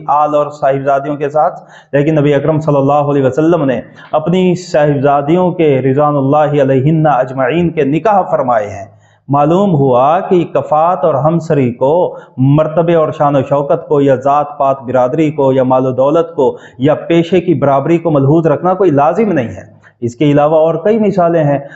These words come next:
हुजूर अकरम सल्लल्लाहु अलैहि वसल्लम ने अपने आज़ाद करदा गुलाम हज़रत ज़ैद बिन हारिसा रज़ी अल्लाह ताला अन्हु, ये गुलाम हैं, हुजूर ने इन्हें आज़ाद किया। इस गुलाम का निकाह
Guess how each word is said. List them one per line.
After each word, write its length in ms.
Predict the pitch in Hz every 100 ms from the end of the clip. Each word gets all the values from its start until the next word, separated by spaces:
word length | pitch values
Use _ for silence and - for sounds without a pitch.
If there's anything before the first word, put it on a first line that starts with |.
| -
हुजूर 220 | 143 151 170
अकरम 300 | 160 170 170
सल्लल्लाहु 520 | 165 160 151 156 156
अलैहि 160 | 165 160
वसल्लम 400 | 156 165 175 175
ने 140 | 170
अपने 280 | 160 - 165 285 - - - 143
आज़ाद 440 | 151 151 165 160
करदा 260 | 165 156 170 131
गुलाम 520 | 139 147 160 175 165
हज़रत 360 | 147 165 165 165
ज़ैद 420 | 117 143 156 160 156
बिन 140 | 170
हारिसा 600 | 117 135 160 175 165 143 98 110
रज़ी 220 | 135 127 135
अल्लाह 380 | 127 135 131 135
ताला 360 | 120 110 110 123
अन्हु, 240 | 117 - - _ _ _ -
ये 160 | 147 175
गुलाम 480 | 135 147 165 196 165
हैं, 260 | 131 113 117
हुजूर 420 | 131 147 185 196
ने 120 | 175
इन्हें 160 | 156 143
आज़ाद 380 | 127 120 120 113
किया। 380 | - 113 123 147 - - -
इस 160 | 214 208
गुलाम 480 | 160 156 170 214 220
का 100 | 196
निकाह 320 | 160 151 175